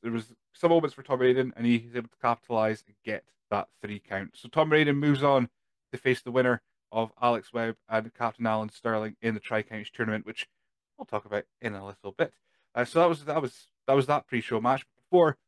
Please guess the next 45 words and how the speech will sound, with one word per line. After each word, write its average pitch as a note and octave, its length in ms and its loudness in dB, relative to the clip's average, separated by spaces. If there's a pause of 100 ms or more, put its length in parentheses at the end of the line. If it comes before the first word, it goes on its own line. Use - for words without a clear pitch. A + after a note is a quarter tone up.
(320)
we C3+ 80 -16
get D3 140 2
on C#3 180 2
to C3 140 -14
the A#2 80 -4
main C#3 260 -2
show, C#3+ 240 -2
we've - 380 -6
got B2 140 -4
to - 40 -20
talk B2+ 180 -2
about A#2 220 -8
the G#2+ 80 -18
thing A2+ 180 -10
that A2 120 -12
happened A2 400 -6 (260)
before A2 560 2 (300)
the G#2+ 40 -10
main G#2+ 200 -8
show G#2 320 2
started G#2 420 -4
itself. G2+ 400 -4 (380)
What E3+ 100 2
I - 20 4
will A3+ 120 4
notice E3+ 360 6
is C3 200 2
Richard D#3 240 -6
R. C3+ 120 4
Russell B2 360 -4
appeared. G2 340 -10 (340)
Richard C#3 200 0
R. D3 80 4
Russell, D3 340 2 (1000)
I'm B2 100 -4
getting B2+ 240 2
secondhand B2+ 520 -2
information A#2+ 460 -6
on B2 80 0
this. B2 180 -2
I've A2 80 -12
got A2 120 -10
some A2 120 -20
video A2+ 240 -4
footage G#2+ 400 -4